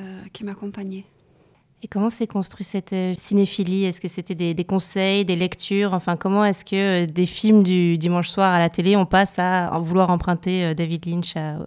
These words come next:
Speaker 2: au vidéoclub ?
Speaker 1: Eh ben, je crois <laughs> que c'est les pochettes. <laughs> Je crois que je, je regardais les pochettes et que les images me, me, m'appelaient ou pas. Donc, euh,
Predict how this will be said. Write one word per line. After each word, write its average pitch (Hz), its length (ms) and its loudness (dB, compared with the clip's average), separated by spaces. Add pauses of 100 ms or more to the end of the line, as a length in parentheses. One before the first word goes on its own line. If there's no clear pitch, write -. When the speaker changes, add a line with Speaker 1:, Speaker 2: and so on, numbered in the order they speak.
Speaker 2:
au 160 40 -8
vidéoclub ? 160 580 -4 (340)
Speaker 1:
Eh 226 140 -2
ben, 269 1000 -8
je 220 100 -10
crois - 240 -16 (100)
<laughs> - 140 -10
que - 160 -20 (120)
c'est - 220 -16
les 214 80 -12
pochettes. - 560 -12 (280)
<laughs> 269 100 6 (720)
Je - 140 -12
crois 240 220 -8
que - 80 -18
je, 208 640 -8
je 196 100 -12
regardais 202 420 -6
les 214 140 -6
pochettes 220 540 -8
et 208 80 -8
que - 100 -14
les 208 220 -8
images 214 300 -4
me, 196 440 -6
me, 190 380 -8
m'appelaient 196 500 -8
ou 226 100 -6
pas. 202 220 -10 (180)
Donc, 214 320 -10
euh, 196 300 -10